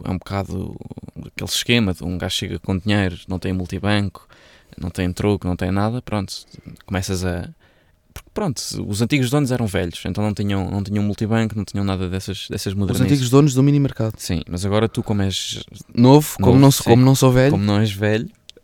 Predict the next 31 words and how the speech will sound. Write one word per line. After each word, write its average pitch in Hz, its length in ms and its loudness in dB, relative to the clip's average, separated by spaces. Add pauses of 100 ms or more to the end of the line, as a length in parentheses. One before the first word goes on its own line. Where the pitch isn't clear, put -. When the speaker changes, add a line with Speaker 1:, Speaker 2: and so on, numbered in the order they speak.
(240)
Speaker 1:
hum, 110 540 -2 (1800)
Speaker 2:
Também, 160 180 8
não, 170 60 12
Speaker 1:
começas 165 80 8
Speaker 2:
também 185 180 12
continuas 196 380 8
sem 202 160 10
multibanco. 170 480 8
Speaker 1:
Não, 165 120 2
metes 113 260 2
ar-condicionado, 143 800 2
metes 123 220 -2
multibanco, 113 800 0
uma 95 180 -4
caixa 101 300 -6
registradora 95 680 -2
com 92 180 -4
um 95 80 -2
bom 95 160 -2
programa 92 460 -2
da 92 100 -2
Winrest, 90 640 -4
estás 104 260 -10
a - 20 -14
perceber? 104 300 -8
Speaker 2:
Uhum. 110 280 -8 (380)
Speaker 1:
Pronto, 101 220 -4
metes 101 140 -2
aquilo 110 200 0
bué 110 160 0
tech, 90 240 -4